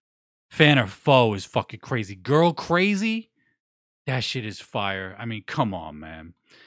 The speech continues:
Uh, You Don't Want It with Prozac? Come on. That shit is fucking fire. Message to the Black Man, The Paseo,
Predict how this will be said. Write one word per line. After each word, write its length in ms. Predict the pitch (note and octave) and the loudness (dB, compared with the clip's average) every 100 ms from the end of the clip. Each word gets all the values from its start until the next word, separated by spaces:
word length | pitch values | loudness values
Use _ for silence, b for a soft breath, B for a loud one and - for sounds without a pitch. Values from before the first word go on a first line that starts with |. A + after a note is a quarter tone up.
| b b _ _ _ | b b _ _ _
Uh, 360 | G2+ F2 E2 - _ _ | -14 -14 -16 -18 _ _
You 240 | C3+ D#3 F3+ | -2 4 6
Don't 220 | D#3+ D3 | 6 4
Want 260 | D3 D#3 | 0 0
It 180 | E3+ D3+ - | -4 -8 -8
with 200 | C3 - | -8 -8
Prozac? 800 | - D3+ D#3+ F3 F3 F3 F3 - _ _ - | 0 2 2 2 2 0 -4 -18 _ _ -10
Come 240 | B2+ F#2+ | -8 -6
on. 280 | E2 D#2 F2 | -10 -16 -4
That 180 | C3+ C3+ | 0 0
shit 220 | - F#2+ | -2 -8
is 100 | F2 | -14
fucking 360 | - G#2 - - | -10 -10 -10 -16
fire. 600 | - - F#2+ F#2+ F#2 - b b b b - | -10 -8 -6 -6 -6 -10 b b b b 0
Message 440 | D#3 D#3+ F3 C#3 - | 2 2 0 -4 -8
to 100 | D#3 | -6
the 100 | B2 | -4
Black 380 | C#3+ D3 D3+ | 0 0 0
Man, 320 | E3+ D#3 D3+ C#3+ b b - | -2 -2 -2 -6 b b -6
The 80 | C3+ | -6
Paseo, 800 | - - - E3 D#3+ E3 E3 | -4 -8 0 4 4 4 4